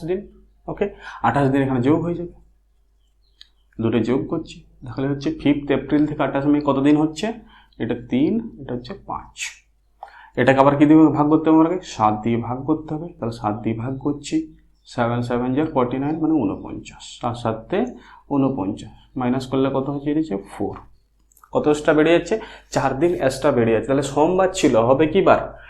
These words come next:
সময়ের পর হচ্ছে চার দিন বেড়ে যাবে, মানে মঙ্গল, বুধ, বৃহস্পতি,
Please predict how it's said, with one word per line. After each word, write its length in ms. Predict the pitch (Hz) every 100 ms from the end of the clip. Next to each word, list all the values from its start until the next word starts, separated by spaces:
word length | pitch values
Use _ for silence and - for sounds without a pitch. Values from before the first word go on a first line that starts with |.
| -
সময়ের 340 | - 139 147 143
পর 140 | 156
হচ্ছে 240 | 160 156 180
চার 220 | 151 139
দিন 120 | 147 160
বেড়ে 200 | 160 165
যাবে, 160 | 165 202 -
মানে 160 | 139
মঙ্গল, 540 | 143 123 123 131 143 165 151
বুধ, 360 | 123 120 117 - 143 156
বৃহস্পতি, 680 | 123 120 120 - 135 139